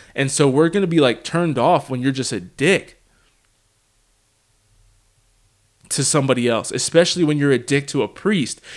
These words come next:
especially when you're a dick to a conservative, holy Catholic priest. That's gonna be, like, not that tight to us.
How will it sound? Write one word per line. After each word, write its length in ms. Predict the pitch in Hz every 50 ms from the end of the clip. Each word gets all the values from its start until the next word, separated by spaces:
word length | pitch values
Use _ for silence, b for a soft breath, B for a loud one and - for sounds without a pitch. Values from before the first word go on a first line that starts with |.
| B B
especially 320 | 135 - 196 175 - 202
when 100 | 175 170
you're 100 | 160 156
a 60 | 139
dick 240 | 127 120 160 165 160
to 100 | - 160
a 40 | 139
conservative, 840 | - 139 120 - - - 160 165 170 165 160 160 165 165 151 - b b b b
holy 540 | b - 160 165 170 170 165 165 156 147 151 B B B B -
Catholic 680 | - 175 160 160 160 - 170 151 143 - _ _ _ -
priest. 520 | - 180 226 240 175 - - - - - _ _ _ _ _ _ _ _ _ _ _ _ _ _ _ _ _ _ _ _ _ _ _ b b b b b b b
That's 220 | - 147 147 151 -
gonna 140 | - 165 143
be, 140 | 135 151
like, 360 | 131 131 117 110 - - - -
not 380 | 127 123 123 123 131 123 -
that 200 | 135 123 95 -
tight 280 | - - 151 165 156 -
to 200 | - - - -
us. 220 | - - - -